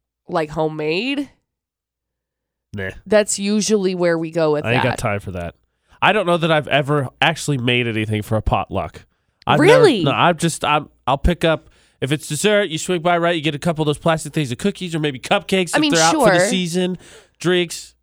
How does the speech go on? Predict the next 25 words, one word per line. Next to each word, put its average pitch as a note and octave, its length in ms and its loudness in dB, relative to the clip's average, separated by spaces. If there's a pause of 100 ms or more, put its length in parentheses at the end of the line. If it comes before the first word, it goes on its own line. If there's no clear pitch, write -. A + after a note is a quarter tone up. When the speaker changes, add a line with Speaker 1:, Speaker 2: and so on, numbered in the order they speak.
Speaker 2:
cool. B2+ 340 -2 (220)
Food, A#3+ 480 -2
I'll F#3+ 140 2
pick G3+ 260 -4
up F3+ 160 0
something E3 640 -2
that, D3+ 220 0 (500)
pizza, D#3 460 0
fried D#3+ 340 -2
chicken, D3+ 540 -4
wings, D#3+ 400 -2
I've D3 80 -2
done C#3+ 180 0
that D3 180 -2
before. D3+ 380 0
Breadsticks, D#3+ 720 -4
I've D3 120 -4
done D3+ 180 -2
that D3 200 2
Speaker 1:
Uh-huh. F#3+ 140 -2
Speaker 2:
before. C3+ 480 0
Speaker 1:
See, F4 240 0
and E4 120 2
growing G4 320 4
up C#4+ 320 4